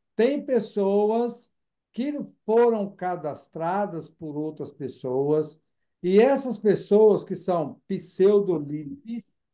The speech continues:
chamou essas pessoas para outro negócio, e com isso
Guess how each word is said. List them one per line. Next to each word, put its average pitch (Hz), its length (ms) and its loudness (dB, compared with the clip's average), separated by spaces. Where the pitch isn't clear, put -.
chamou 233 540 2
essas 202 280 -4
pessoas 196 520 0
para 185 320 -2
outro 185 540 2
negócio, 156 840 -6
e 190 120 -8
com 202 260 -4
isso 196 600 -4